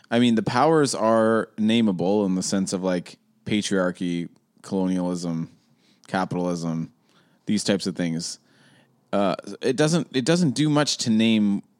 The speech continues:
the powers. All, all I'm saying is we have better ways to be together, or I'll change that,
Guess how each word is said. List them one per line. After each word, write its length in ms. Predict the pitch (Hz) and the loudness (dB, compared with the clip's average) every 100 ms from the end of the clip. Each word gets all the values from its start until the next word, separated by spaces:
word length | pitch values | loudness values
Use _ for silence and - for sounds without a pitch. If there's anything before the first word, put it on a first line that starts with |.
| - | -20
the 180 | 69 92 | -8 -4
powers. 680 | - 107 82 80 - - - _ _ _ _ _ _ _ - | 0 0 0 -4 -6 -6 -10 _ _ _ _ _ _ _ 0
All, 220 | 143 165 | 2 4
all 200 | - 202 | 4 4
I'm 100 | 220 | 2
saying 280 | - 185 151 | 2 2 4
is 340 | 123 110 - - | 2 0 -4 -2
we 220 | 143 160 | 2 4
have 320 | 143 165 160 | 4 2 2
better 240 | 135 143 127 | 2 2 2
ways 280 | 120 117 - | 2 2 0
to 80 | |
be 160 | 92 107 | -2 -2
together, 540 | 98 87 85 92 120 - _ _ _ _ _ - _ _ _ | -2 -2 -2 -2 -4 -6 _ _ _ _ _ -20 _ _ _
or 420 | 147 156 156 - - | 2 4 4 0 -2
I'll 200 | 123 135 | 2 2
change 460 | 127 - 131 117 101 | 0 0 2 2 0
that, 280 | 87 - | -2 -2